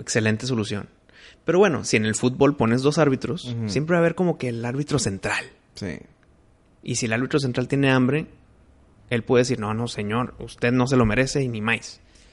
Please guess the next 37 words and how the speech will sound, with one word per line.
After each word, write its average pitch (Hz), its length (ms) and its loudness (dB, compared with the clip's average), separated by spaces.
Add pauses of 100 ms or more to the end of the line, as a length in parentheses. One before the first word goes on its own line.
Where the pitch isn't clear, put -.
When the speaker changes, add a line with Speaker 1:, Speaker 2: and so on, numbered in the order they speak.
(120)
Speaker 1:
Aunque 117 280 -2
el 117 60 2
otro 123 180 2
diga, 143 160 2
"No, 120 160 -8
pero 110 120 -12
es - 60 -12
que - 100 -12
fíjate - 340 -16
que - 120 -20
la - 60 -18
madre". - 180 -16 (260)
Speaker 2:
Sí, 131 380 -4 (160)
porque 131 320 0
ya 143 420 2
cuando 131 300 -2
van 117 140 -2
a 147 60 -2
esas 170 200 -6
citas, 147 600 -2
no 117 220 -6
es 113 80 -6
como 151 200 -6
que - 60 -12
está - 160 -8
el 117 80 -4
abogado 120 340 -4
al 113 80 -4
lado, 98 220 -6 (180)
güey. - 140 -20 (640)
O - 80 -12
sea, 117 140 -2
li-, 113 160 -4 (280)
tengo 120 240 0
entendido 143 500 2
que 131 140 2
es - 280 -4